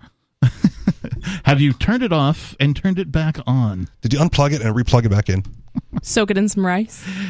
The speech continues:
Speaker 1: The telephone number, if you need it, is six zero three, two eight three, six one six zero. Again, six zero three, two eight three, six one six zero.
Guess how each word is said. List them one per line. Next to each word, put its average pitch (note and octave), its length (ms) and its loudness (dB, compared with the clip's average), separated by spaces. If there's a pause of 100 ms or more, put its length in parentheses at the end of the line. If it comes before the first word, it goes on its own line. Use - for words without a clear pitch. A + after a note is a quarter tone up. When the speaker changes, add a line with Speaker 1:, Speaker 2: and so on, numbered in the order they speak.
Speaker 1:
The C#3 160 2
telephone E3 540 2
number, B2+ 360 2
if B2 280 0
you B2 160 2
need C3+ 240 2
it, - 280 -4 (380)
is B2 220 2
six - 320 -2
zero C#3+ 500 0
three, A2 520 -2
two F#3+ 520 -4
eight D3 260 0
three, G#2+ 460 0 (320)
six - 340 0
one C#3 340 2
six - 460 -2
zero. A2 640 -2 (340)
Again, A#2 420 2
six - 440 -2
zero C3+ 380 2
three, G#2+ 520 0
two D3+ 480 0
eight C3+ 300 0
three, G#2+ 460 2 (400)
six - 420 0
one C#3+ 460 2 (300)
six - 440 -4 (100)
zero. G#2+ 680 0